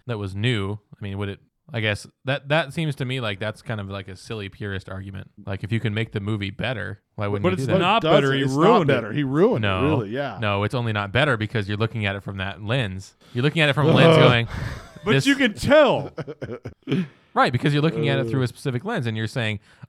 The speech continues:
Speaker 1: "I want this to be this way 'cause this is the way it was."
Speaker 2: Shut up. No, it looked,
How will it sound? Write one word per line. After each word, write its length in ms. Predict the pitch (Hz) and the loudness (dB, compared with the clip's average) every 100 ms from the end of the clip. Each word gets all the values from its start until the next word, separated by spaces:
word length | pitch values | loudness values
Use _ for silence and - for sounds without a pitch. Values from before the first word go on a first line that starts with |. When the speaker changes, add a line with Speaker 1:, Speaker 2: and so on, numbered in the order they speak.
| - | 2
Speaker 1:
"I 220 | 139 170 | 4 6
want 260 | 151 151 120 | 4 2 0
this 320 | 117 147 - | 2 2 2
to 100 | 143 | -2
be 160 | 127 117 | -2 0
this 240 | 127 - | 0 0
way 160 | 120 110 | -2 0
'cause 160 | 107 | -4
this 180 | 117 117 | -6 -8
is 80 | 107 | -8
the 80 | 110 | -4
way 160 | 107 | -4
it 80 | 101 | -4
was." 300 | 104 98 95 | -2 -4 -4
Speaker 2:
Shut 220 | - 147 | -10 -8
up. 200 | 107 104 | -8 -10
No, 300 | 139 170 135 | -8 -4 -4
it 180 | 113 120 | -4 -4
looked, 200 | 139 165 | -4 -4